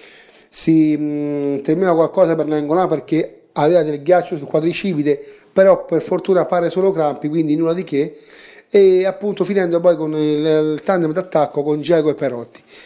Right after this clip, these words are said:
Quindi veramente il mister Di Francesco ha dimostrato intelligenza e umiltà, doti importanti per un allenatore e anche, eh, per una squadra.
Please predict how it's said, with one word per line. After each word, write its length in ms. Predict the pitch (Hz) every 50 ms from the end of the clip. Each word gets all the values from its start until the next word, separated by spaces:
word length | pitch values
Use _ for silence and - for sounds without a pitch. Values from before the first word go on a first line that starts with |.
| - - - - - - -
Quindi 560 | - 175 175 170 160 160 151 160 - - - -
veramente 560 | 175 151 147 156 156 156 170 180 175 - 160
il 280 | 151 165 - 175 151 147
mister 300 | 160 175 165 - 170 156
Di 80 | 156
Francesco 600 | 147 156 160 156 - 208 196 185 - - 151 - -
ha 100 | - 156
dimostrato 560 | 147 151 156 160 147 - - 180 175 170 160
intelligenza 720 | 151 143 - 156 160 165 156 147 190 196 196 - - -
e 60 | 160 156
umiltà, 440 | 151 151 151 147 147 - 135 127 - - - - - - - - - - - - -
doti 300 | 156 147 185 185 170 180
importanti 680 | 170 156 - 180 170 - - 202 196 190 - - 165
per 80 | 156 160
un 80 | 160
allenatore 600 | 160 160 165 180 185 170 160 143 143 147 147 - - - _ - - - - - _
e 160 | - 165 180
anche, 400 | - 190 190 185 185 - 180 180
eh, 720 | - 165 156 156 151 151 147 147 147 147 143 143 143 135 135
per 100 | 156 147
una 200 | 151 156 147 131
squadra. 460 | - - 131 120 117 117 120 110